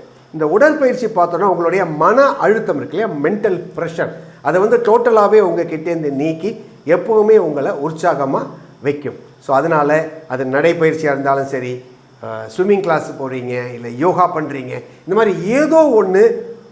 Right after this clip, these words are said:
உங்களுடைய சுறுசுறுப்புக்கு ஒரு கரெக்டான ஒரு மருந்தா இருக்கும்.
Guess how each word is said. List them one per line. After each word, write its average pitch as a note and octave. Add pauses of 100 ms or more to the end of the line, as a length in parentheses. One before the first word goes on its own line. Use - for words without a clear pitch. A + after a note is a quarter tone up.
(140)
உங்களுடைய G3 (360)
சுறுசுறுப்புக்கு G#3
ஒரு F#3
கரெக்டான F3+
ஒரு D3+
மருந்தா D#3
இருக்கும். C3